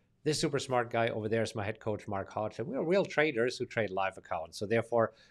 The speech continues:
we got a lot of trading experience, and we're showing you how we trade these crazy markets. So <laughs> trust me, we know our stuff. We're not afraid to tell you like it is. So if you're here looking for some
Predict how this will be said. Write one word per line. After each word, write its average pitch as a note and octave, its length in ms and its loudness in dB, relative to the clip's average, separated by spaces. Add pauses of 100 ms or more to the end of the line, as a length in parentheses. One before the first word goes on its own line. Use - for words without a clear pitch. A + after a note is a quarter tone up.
we F#3 80 -6
got G3 180 -2
a G3 40 -2
lot F3+ 160 6
of D3 140 0
trading C#3 320 2
experience, A2+ 600 0
and B2 200 -2
we're D#4 160 -4
showing A#3 320 -2
you B2 260 0
how A#2 120 0
we A2 260 -2
trade G2 380 -4
these F#2 200 -4
crazy F#2 380 -8
markets. F2+ 540 -8
So A#2+ 100 2 (100)
<laughs> D#3 60 -6
trust - 380 2
me, C3 240 2 (480)
we F#3 120 -2
know G#3 200 0
our F#3+ 160 4
stuff. C#3+ 500 4 (260)
We're E3+ 140 -6
not G#3 180 4
afraid D3 300 4
to B2+ 80 -12
tell C3 260 4
you B2+ 80 2
like A#2+ 220 4
it A#2 80 -2
is. G2+ 220 2
So C3+ 240 6
if B2+ 220 -6
you're F#3 200 4
here C3+ 240 0
looking B2 340 -2
for A#2 120 -6
some A2 220 -12